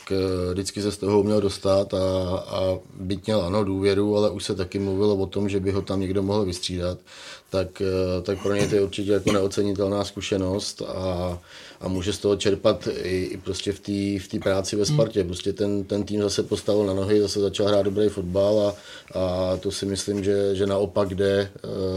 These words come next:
Speaker 1: eh, jde k dobru Václava Jílka.
Speaker 2: To je pravda, jako já to jenom doplním, on tu důvěru tak velkou neměl. V některých situacích právě proto, když jste zmiňovali ty odvolání, tak on kdyby na Bohemce nevyhrál, tak šel, že jo? A tam se právě mluvilo, že tam úplně ta,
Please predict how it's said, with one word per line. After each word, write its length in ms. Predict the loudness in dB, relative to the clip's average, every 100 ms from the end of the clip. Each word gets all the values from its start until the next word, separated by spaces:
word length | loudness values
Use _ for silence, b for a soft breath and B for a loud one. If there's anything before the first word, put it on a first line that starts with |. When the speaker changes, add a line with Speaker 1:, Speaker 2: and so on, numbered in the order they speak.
| 0
Speaker 1:
eh, 40 |
jde 100 | 0
k 60 | 0
dobru 380 | 0 2 0
Václava 440 | 0 -4 -4 -4 -4
Jílka. 280 | -4 -6 -16
Speaker 2:
To 380 | -20 -20 -18 -6
je 40 |
pravda, 240 | -2 2 2
jako 200 | 2 0
já 100 | 2
to 100 | 2
jenom 180 | 4 2
doplním, 320 | 2 2 2
on 100 | 0
tu 120 | 2 4
důvěru 360 | 6 6 6
tak 180 | 2 0
velkou 340 | 0 0 0
neměl. 400 | 2 2 0 -4 -12 _ -20 -14 -12
V 180 | -8 -2
některých 400 | 0 2 2 0
situacích 380 | -2 -2 -2
právě 280 | 0 4 4
proto, 220 | 2 0
když 120 | 0 -2
jste 120 | 0
zmiňovali 400 | 0 2 0 -2
ty 240 | -2 -2
odvolání, 500 | -2 0 0 0 -4 B B B
tak 160 | -4 2
on 60 |
kdyby 200 | 4 6
na 100 | 6
Bohemce 340 | 6 4 4 2
nevyhrál, 400 | 2 2 2 0
tak 140 | -2
šel, 260 | -2 0 0
že 80 | -2
jo? 100 | -4
A 80 | -2
tam 180 | -2 -2
se 140 | -2
právě 280 | -2 -2 -2
mluvilo, 380 | -4 -4 -4 -4
že 80 | -4
tam 180 | -4 -4
úplně 280 | -2 0 0
ta, 160 | -2